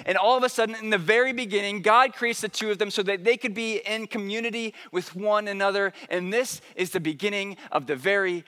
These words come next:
first human family. And following this same heart, then, we jump to Genesis t-, one twenty-eight. After he has created man and woman,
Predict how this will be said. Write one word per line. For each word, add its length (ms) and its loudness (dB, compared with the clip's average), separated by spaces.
first 500 -2
human 440 -2
family. 580 -6
And 140 -8
following 540 0
this 160 -6
same 300 -8
heart, 260 -4
then, 400 -8
we 120 -2
jump 240 -4
to 100 -8
Genesis 500 -8
t-, 120 -18
one 500 -4
twenty-eight. 520 -4
After 320 2
he 160 -4
has 240 -2
created 760 0
man 640 -2
and 240 -6
woman, 440 -8